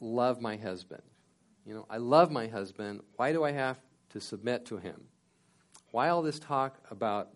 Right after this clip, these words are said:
submission? Or why does this submission thing even have to come up?" Well, first of all, because God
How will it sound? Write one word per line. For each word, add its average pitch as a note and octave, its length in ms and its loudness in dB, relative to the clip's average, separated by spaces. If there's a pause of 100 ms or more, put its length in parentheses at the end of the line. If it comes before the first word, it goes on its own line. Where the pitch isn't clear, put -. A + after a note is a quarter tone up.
(340)
submission? B2 500 -4
Or A2 60 -4
why D3 220 4
does D#3 240 -2
this C#3+ 200 -4
submission C3 500 -2
thing A2+ 200 -6
even B2+ 220 -4
have B2 160 -4
to A2 80 -8
come A2+ 240 -8
up?" G#2+ 240 -8 (1300)
Well, A2+ 240 -6 (460)
first C#3 240 -4
of - 40 -4
all, G#2+ 120 -2
because G2+ 520 -6 (400)
God A2 340 -2